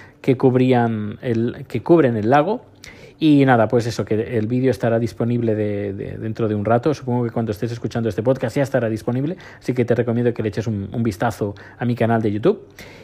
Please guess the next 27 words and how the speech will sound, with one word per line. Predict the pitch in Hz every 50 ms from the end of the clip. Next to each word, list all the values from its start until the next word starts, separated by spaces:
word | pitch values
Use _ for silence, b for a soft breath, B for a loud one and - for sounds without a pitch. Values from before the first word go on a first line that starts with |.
| B B B -
¿Y | 165 165 160 156 151 147 147 143
qué | 143 - 160 156
más, | 151 135 -
qué | - 156
más? | 143 139 123 113 - - -
Ah, | 175 165 175 170
bu-, | - 160 - - 170 135 135 139
ya, | 143 147 165 185 - - - -
eh, | - 160 147 160 147
son | - - - 170 165 170 165 160 151 147 139
varios | 147 160 180 190 185 180 170 170 - - - - - - 147
la, | 123 120 117 120 117 117 117 117
las | 117 113 110 -
personas | - 120 - - 147 156 185 202 196 - - B B B B B B B
que | - 143 131
me | 135 139
han | 143
preguntado | 156 165 151 147 139 139 135 147 175 175 170
sobre | 160 - 139 123 123 131
este | 135 - - 175 160 -
crece | - 143 139 139 - 147
pelos, | 131 120 120 113 87 - - -
así | 113 - - 117
que, | 120 - 127 120 113 110 B B B B B B
eh, | - 127 123 120
si, | 117 - - 127 123 120 120 117 117 117 113 113 113 113 110 110 113 101
ah, | 104 113